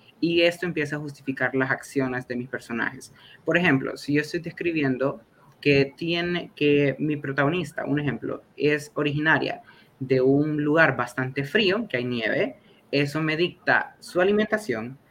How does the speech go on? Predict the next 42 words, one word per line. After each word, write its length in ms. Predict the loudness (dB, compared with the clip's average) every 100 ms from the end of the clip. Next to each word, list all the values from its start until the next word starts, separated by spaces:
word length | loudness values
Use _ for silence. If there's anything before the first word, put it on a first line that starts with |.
| _ -2
me 160 | 2
dicta 260 | 2 2 -2
la 80 | 0
economía 540 | -2 -2 2 4 4
del 160 | 2 0
lugar, 320 | 2 0 0
por 100 | 0
ejemplo, 380 | 0 -2 -4 -2
de 260 | 2 2
agricultura 680 | 4 0 0 -2 -2 -2 0
no 160 | -2 2
vive, 320 | 2 2 -2 _
porque 300 | -12 -6 -4
ahí 220 | 0 0
no 160 | 0 -2
crecen 300 | -4 -6 -6
plantas. 440 | -6 -6 -8 -12 -16 -20 -20 -20
Su 160 | -6 2
vestimenta 640 | 2 2 0 0 0 -2
también 240 | 0 0 2
se 100 | 0
rige 200 | 0 0
en 60 | -4
base 180 | -2
a 80 | 0
esto, 180 | 0 -2
incluso 300 | -4 -4 -6
si, 300 | -6 -4 -4
dependiendo 800 | -2 -2 -2 -6 -2 0 0 -2
qué 120 | -4
tecnología 540 | -6 -4 -4 -4 -4 -6
tienen, 300 | -4 -6 -4
me 80 | 0
dice 240 | 0 -2
si 120 | -8
es 60 | -4
a 140 | -4
pieles, 480 | 0 2 2 0 -4 -10 -20 _
si 300 | -4 2 4
es 280 | 4 2 -2
tela 180 | -4
sintética. 720 | -4 -6 -2 -4 -4 0 0